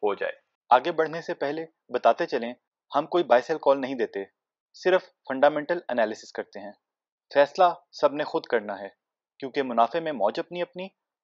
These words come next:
और नुकसान में दौड़ अपनी अपनी। जो हमारी वीडियोज़ देखते हैं और पसंद करते हैं, उनका शुक्रिया। जिन्हें हमारी वीडियोज़ पसंद नहीं, वो प्लीज ना देखें।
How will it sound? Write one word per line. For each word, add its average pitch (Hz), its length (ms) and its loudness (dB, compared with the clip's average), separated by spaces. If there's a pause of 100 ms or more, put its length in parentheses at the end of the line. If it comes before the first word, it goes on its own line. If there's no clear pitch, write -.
(100)
और 117 100 0
नुकसान 147 360 0
में 151 180 -10 (240)
दौड़ 120 200 6
अपनी 98 220 -12
अपनी। 98 280 -20 (760)
जो 180 140 2
हमारी 220 340 2
वीडियोज़ 180 340 -6 (120)
देखते 113 280 -8
हैं 120 240 -8 (380)
और 123 160 -2
पसंद 240 260 -4
करते - 260 -6
हैं, 101 220 -12 (480)
उनका 190 240 0
शुक्रिया। - 400 -8 (840)
जिन्हें 233 260 -2
हमारी 165 340 2
वीडियोज़ 151 380 -4
पसंद 233 260 0
नहीं, 113 220 -8 (480)
वो 233 120 2
प्लीज 135 380 -6 (420)
ना 123 140 8
देखें। 104 320 -12